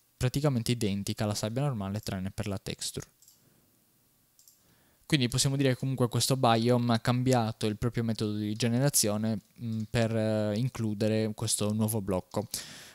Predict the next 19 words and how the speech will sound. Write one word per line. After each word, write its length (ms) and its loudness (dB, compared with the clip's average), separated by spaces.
Aggiungo 440 2
che 260 4
nell'immagine 1080 2
di 80 0
presentazione 640 0
de-, 200 0
di 120 -2
questo 240 0
snapshot 720 -2
nel 260 0
post 400 -2
della 180 2
Mojang 460 2
su 160 0
mojang 360 -2
punto 300 -2
com, 340 0
eh, 440 2
Dinnerbone 600 2